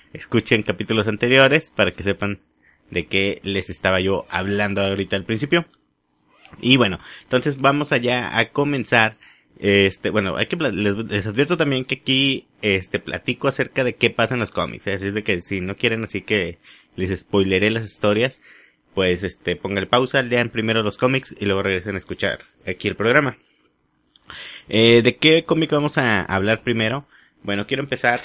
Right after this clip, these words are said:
con Secret Six, número uno, de D C Comics. Eh, la historia se llama One Less Mouth to Feed,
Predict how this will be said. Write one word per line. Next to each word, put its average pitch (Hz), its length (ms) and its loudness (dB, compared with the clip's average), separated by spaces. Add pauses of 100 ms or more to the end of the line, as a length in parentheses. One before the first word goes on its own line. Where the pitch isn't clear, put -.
con 127 360 -4 (960)
Secret 131 440 -4
Six, - 560 -2 (220)
número 113 340 0
uno, 113 400 0 (460)
de 95 340 2
D 104 180 2
C - 200 -4
Comics. 139 560 0 (260)
Eh, - 140 -6
la 98 140 2
historia 113 260 2
se 113 100 -4
llama 113 300 -2
One 120 380 0
Less 120 320 -2
Mouth 107 320 -4
to 101 100 -14
Feed, 135 320 -2